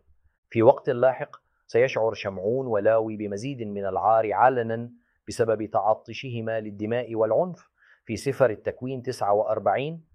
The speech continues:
عندما كان يعقوب على فراش الموت يوزع البركات، ما سيكون بمثابة بركات نبوية لكل واحد من أبنائه، سمع شمعون ولاوي ما يلي: ناس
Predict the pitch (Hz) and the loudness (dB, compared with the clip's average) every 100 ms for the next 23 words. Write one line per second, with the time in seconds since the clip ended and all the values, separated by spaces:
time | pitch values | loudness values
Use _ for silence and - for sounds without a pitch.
0 | _ _ - 104 107 98 123 117 110 107 | _ _ -6 0 0 2 -2 0 0 0
1 | 139 120 101 104 - 113 123 120 107 120 | -2 0 2 2 0 0 -2 -2 -2 -2
2 | 135 107 107 113 107 101 95 104 101 - | -4 -4 -2 -2 0 -2 2 0 2 0
3 | 127 139 _ _ _ _ _ _ _ _ | 0 -2 _ _ _ _ _ _ _ _
4 | _ _ 117 113 117 107 151 139 123 120 | _ _ -2 2 2 2 0 -2 -2 -4
5 | 110 143 131 123 117 110 135 127 117 110 | 0 0 0 2 2 4 0 0 -4 -2
6 | 110 131 143 117 98 135 131 127 131 120 | 0 0 -4 -6 -6 -6 0 2 2 0
7 | 107 104 101 92 156 208 247 247 _ _ | -8 -8 -8 -4 -4 -4 -8 -14 _ _
8 | _ _ _ - 120 113 95 90 90 82 | _ _ _ 2 2 2 -2 -4 -6 -4
9 | 104 139 175 170 95 92 110 107 104 95 | -2 -2 -4 -8 -4 2 4 2 -2 -10
10 | 90 87 78 71 _ _ _ - 101 98 | -10 -10 -12 -18 _ _ _ -4 -2 0
11 | 131 - _ | -2 -6 _